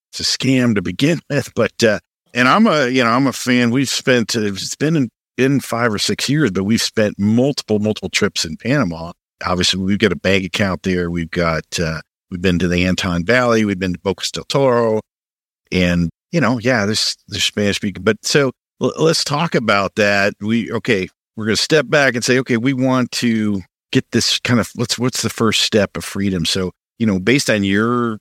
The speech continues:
story, what, you know, what, what's the first steps people should take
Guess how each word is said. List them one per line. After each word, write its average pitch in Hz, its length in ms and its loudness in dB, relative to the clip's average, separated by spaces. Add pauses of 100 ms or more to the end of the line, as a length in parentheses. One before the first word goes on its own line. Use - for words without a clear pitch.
(260)
story, 120 680 0
what, 107 280 -2
you 127 200 0
know, 107 60 2
what, 123 200 -2
what's 151 180 -2
the 117 80 -6
first - 260 0
steps 123 300 2
people 107 260 -4
should - 240 -4
take - 640 -2